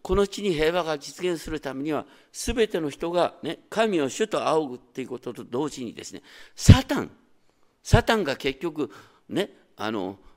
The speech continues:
プーチンだとかですね、そういう指導者のうちに働いてですね、「お前は平和を求めるんだよ、平和ってのはこうなんだよ」っつってさ、巻き込まれて、えー、平和のための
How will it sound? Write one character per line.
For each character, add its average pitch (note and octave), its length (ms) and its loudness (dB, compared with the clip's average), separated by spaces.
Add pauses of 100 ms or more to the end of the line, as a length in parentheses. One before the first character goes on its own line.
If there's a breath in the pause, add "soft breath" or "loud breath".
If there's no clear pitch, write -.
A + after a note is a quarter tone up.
プ C#3+ 120 -4
ー - 20 -2
チ C3+ 160 -6
ン A2+ 60 -4
だ G2+ 100 -4
と G2+ 140 -8
か G2 120 -10
で F#2+ 80 -10
す - 140 -16
ね、 D3 320 -4
そ D3+ 200 -2
う C#3 40 2
い C3 40 -2
う - 20 -4
指 D3 200 -4
導 E3 80 0
者 C3 140 -4
の A2 80 -6
う A2 60 -6
ち - 120 -14
に G#2+ 80 -6
働 C3+ 340 -2
い A#2 40 -4
て - 80 -10
で F2+ 80 -8
す - 100 -12
ね、 A2 160 -4 (220 loud breath)
「お - 80 -16
前 C#3+ 220 0
は D3+ 80 0
平 G#3 260 4
和 A3+ 60 0
を A3 80 -4
求 A3 240 -4
め B3 120 -2
る B3 120 -6
ん A#3+ 40 -8
だ G#3+ 200 -8
よ、 G3 280 -10 (220 loud breath)
平 G#3+ 240 -2
和 B3 80 4
っ - 140 -4
て G3+ 40 -12
の G#3 100 4
は G3 40 -2
こ A#3 200 -2
う - 20 2
な G#3 120 -2
ん G#3 40 -6
だ G3 120 -4
よ」 F#3 140 0
っ F3 60 -2
つ - 100 -14
っ - 40 -20
て C3+ 100 -14
さ、 C#3 200 4 (220 loud breath)
巻 C#3+ 200 0
き - 40 -12
込 E3+ 60 -10
ま G3 100 2
れ F#3 80 0
て、 - 220 2 (240 loud breath)
え F#2 440 -2
ー、 - 20 -20 (120)
平 D#3 180 4
和 E3 120 2
の D3 80 -2
た C#3+ 120 -4
め C#3 120 0
の G2 160 -4